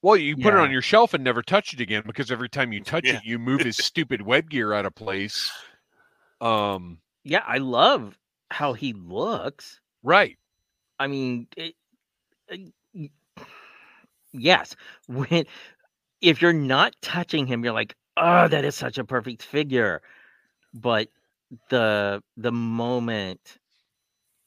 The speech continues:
Speaker 2: like, <sighs> just stuff falling off of his shoulders. I don't know.
Speaker 1: Yeah,
Speaker 2: It was
Speaker 1: it's, it's,
Speaker 2: meh.
Speaker 1: it's frustrating.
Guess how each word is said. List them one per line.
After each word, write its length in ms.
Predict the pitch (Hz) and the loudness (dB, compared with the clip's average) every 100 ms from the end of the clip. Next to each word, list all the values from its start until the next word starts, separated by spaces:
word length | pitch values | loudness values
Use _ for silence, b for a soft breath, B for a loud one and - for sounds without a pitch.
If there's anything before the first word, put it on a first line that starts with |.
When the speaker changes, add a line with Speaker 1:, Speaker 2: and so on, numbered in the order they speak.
| - | -6
Speaker 2:
like, 300 | 117 110 92 _ _ _ _ _ _ _ _ - - - | -2 -2 -4 _ _ _ _ _ _ _ _ -20 -20 -18
<sighs> 420 | - - - - | -16 -14 -16 -18
just 200 | - 143 | -14 -12
stuff 380 | - - 139 170 | -14 -10 -8 -8
falling 440 | - 135 135 147 135 | -8 -6 -4 -4 -6
off 160 | 127 | -6
of 120 | 127 101 | -10 -10
his 140 | 104 | -12
shoulders. 880 | - - 131 160 151 160 156 151 143 _ B B B B | -12 -14 -8 -6 -2 0 0 -2 -6 _ B B B B
I 60 | 143 | 0
don't 140 | 143 | 2
know. 300 | 120 95 87 - _ _ _ _ _ _ _ _ _ 135 | 2 0 -4 -14 _ _ _ _ _ _ _ _ _ -4
Speaker 1:
Yeah, 340 | 139 180 135 | 2 4 4
Speaker 2:
It 20 | |
was 200 | 131 127 | 0 -2
Speaker 1:
it's, 300 | 120 - - _ 117 117 | -4 -12 -20 _ -8 -4
it's, 200 | 110 85 | -2 -4
Speaker 2:
meh. 60 | - _ _ - | -8 _ _ -8
Speaker 1:
it's 180 | 147 - | -8 -2
frustrating. 600 | - 233 - 98 - | -2 -2 -2 -8 -8